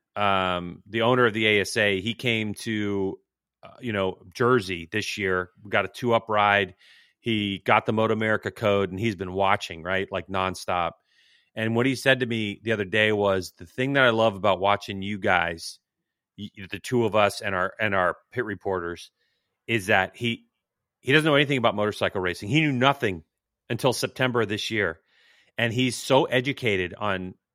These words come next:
what's happening, on the things that are going on, on how the riders ride these bikes, that it just keeps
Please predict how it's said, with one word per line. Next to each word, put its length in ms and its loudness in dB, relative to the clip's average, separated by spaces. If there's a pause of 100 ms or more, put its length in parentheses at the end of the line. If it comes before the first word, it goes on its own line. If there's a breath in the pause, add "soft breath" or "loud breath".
what's 280 -2
happening, 600 2
on 120 -8
the 80 -6
things 380 -4
that 160 0
are 80 0
going 340 -2
on, 300 -4
on 160 -10
how 180 2
the 120 0
riders 360 2
ride 220 2
these 180 -6
bikes, 460 -2 (500 soft breath)
that 140 2
it 100 -2
just 240 -2
keeps 380 -4